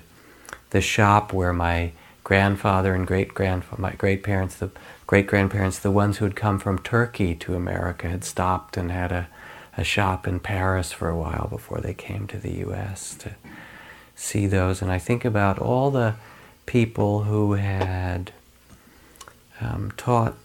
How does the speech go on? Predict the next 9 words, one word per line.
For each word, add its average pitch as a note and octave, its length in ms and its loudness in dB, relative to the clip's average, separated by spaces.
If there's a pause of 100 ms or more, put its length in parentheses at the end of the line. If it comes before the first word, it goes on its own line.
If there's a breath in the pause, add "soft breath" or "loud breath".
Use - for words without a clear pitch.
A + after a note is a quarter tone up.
(120)
their G#2 180 2
children G#2+ 600 0 (320 loud breath)
to A2+ 140 2
read, G#2 640 2 (580 loud breath)
or - 120 -4
taught - 440 -4
their F#2+ 120 -4
children G2+ 480 0
how F#2+ 400 -4